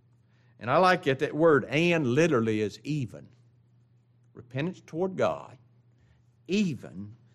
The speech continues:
faith toward our Lord Jesus Christ. Not that, there's a lot of confusion in my day about what repentance is. We were raised in religion. What did, what did they tell you and me,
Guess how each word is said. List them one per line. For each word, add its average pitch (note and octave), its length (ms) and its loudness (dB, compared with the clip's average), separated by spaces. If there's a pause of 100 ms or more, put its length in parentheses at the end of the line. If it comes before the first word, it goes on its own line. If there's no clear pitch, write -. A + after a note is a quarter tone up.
(180)
faith A2 760 -2
toward C#3 300 -6
our B2+ 180 -4
Lord B2+ 240 -4
Jesus C3+ 440 -10
Christ. - 720 -20 (1080)
Not G3 220 -2
that, G#2+ 180 -2
there's A#3+ 220 4
a C3+ 60 -2
lot F3+ 340 2
of G3+ 80 -8
confusion C#3+ 580 -4
in G2+ 140 -6
my A2+ 180 -2
day A2+ 240 -2
about F#2+ 300 -6
what G2 200 -8
repentance - 640 -16
is. - 380 -20 (1900)
We - 120 -10
were C#3 100 -6
raised B2+ 360 2
in A#2 140 -2
religion. A#2+ 400 -2
What D3+ 140 0
did, A#2 140 -8
what D3+ 160 0
did A#2 140 -4
they B2 200 0
tell B2+ 380 -2
you A2 280 -6
and G2 100 -6
me, G2+ 320 -6